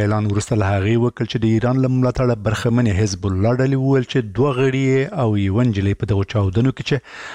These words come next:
هغه یې مرموزې بللې ووژل شول. د آزاد اروپا آزادي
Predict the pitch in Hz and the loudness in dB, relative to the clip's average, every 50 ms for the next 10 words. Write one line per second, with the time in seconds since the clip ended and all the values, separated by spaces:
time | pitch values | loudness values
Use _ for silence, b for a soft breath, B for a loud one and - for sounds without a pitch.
0 | B B - 135 120 101 110 110 113 110 107 107 101 104 107 117 120 113 123 117 | B B -2 0 0 0 0 0 0 0 0 0 0 0 0 0 2 0 0 0
1 | 117 113 113 117 110 110 104 101 104 98 98 95 87 107 95 90 - - 139 131 | 0 0 2 2 2 0 0 0 -2 -2 -2 -2 0 -2 -2 0 0 0 0 0
2 | 139 - b b b b b b b - 123 117 120 - 160 131 117 123 131 120 | -2 -6 b b b b b b b 0 0 0 2 2 0 0 0 0 0 0
3 | 123 120 120 123 120 - 127 120 131 123 110 113 117 110 | 0 0 0 0 -2 -2 -2 -2 0 0 0 0 0 0